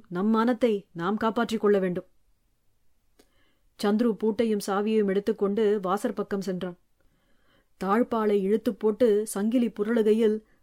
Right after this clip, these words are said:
ஜானாவுக்கு தன் மார்மேலேயே கல் இறங்குவது போல இருந்தது. துர்சொப்பனம் போன்ற அந்த இரவை என்றுமே மறக்க முடியாது.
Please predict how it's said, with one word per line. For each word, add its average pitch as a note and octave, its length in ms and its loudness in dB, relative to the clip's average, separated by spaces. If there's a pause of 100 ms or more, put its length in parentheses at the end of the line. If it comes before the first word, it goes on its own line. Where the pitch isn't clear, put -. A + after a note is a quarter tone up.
(100)
ஜானாவுக்கு G#3+ 680 -2
தன் G3+ 220 -6
மார்மேலேயே A#3 720 -2
கல் G#3+ 220 -2
இறங்குவது G#3+ 440 0
போல G#3+ 220 -2
இருந்தது. G3 380 -2 (2000)
துர்சொப்பனம் B3 600 0
போன்ற A#3 280 -2
அந்த G#3+ 180 0
இரவை A3+ 300 -2 (160)
என்றுமே A3 400 0
மறக்க G#3+ 300 -4
முடியாது. G3+ 360 -2